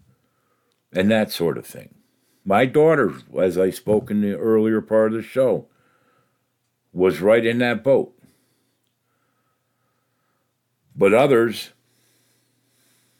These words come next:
you know, we've talked about entitled individuals, and especially the younger generation. But how do you, you know, I mean, how do you feel about,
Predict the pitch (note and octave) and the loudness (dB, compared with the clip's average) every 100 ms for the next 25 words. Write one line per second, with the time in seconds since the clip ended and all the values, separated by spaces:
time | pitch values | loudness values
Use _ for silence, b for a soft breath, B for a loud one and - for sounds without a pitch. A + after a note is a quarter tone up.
0 | _ - G2+ G#2+ G2+ G2 G2+ - G#2 G#2+ | _ -6 0 2 2 2 -2 0 0 0
1 | G2+ G#2+ G#2 G2+ E2 F#2+ - A#2+ B2 G2+ | 0 2 2 0 -4 -6 -4 -2 0 0
2 | F#2 F#2 F2 E2 A2 D#2+ D#2+ F2 E2+ D#2+ | -2 -4 -4 -4 -4 -4 -8 -8 -10 -14
3 | - - G#2+ - F2 D#2 F2 G2+ A2 E2+ | -8 -2 -2 -2 -6 -6 -4 -2 -2 -4
4 | D2 C#2+ C2+ C#2 C#2 - D2 F#2 _ - | -4 -6 -6 -8 -8 -10 -16 -18 _ -20
5 | - - _ - F#3+ G3 - - _ _ | -20 -20 _ -8 -2 -2 -2 -8 _ _
6 | _ _ _ - G#2+ G#2 A#2 D#3+ F3+ E3 | _ _ _ -4 0 0 2 0 0 -2
7 | A#2+ - G#2 B2+ G#2 G#2 A2+ A2 G#2+ B2+ | -4 -6 -2 0 2 0 0 -2 -2 -2
8 | D3+ F3+ G#3 - C#3+ A2+ G2+ G2 E2+ | -2 -2 -2 -2 0 2 2 2 0